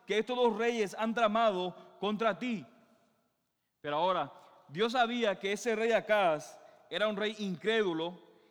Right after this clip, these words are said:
y en su bondad y en su benevolencia,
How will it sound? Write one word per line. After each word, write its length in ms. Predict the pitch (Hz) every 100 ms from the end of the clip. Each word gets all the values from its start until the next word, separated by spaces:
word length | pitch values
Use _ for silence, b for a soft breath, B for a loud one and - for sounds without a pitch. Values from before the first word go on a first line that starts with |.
| b b _
y 120 | 175 196
en 100 | 170
su 180 | 240
bondad 600 | 269 262 214 226 196 175 - - -
y 180 | 180 190
en 120 | 196
su 180 | 180 226
benevolencia, 920 | 240 247 233 208 233 208 160 165 175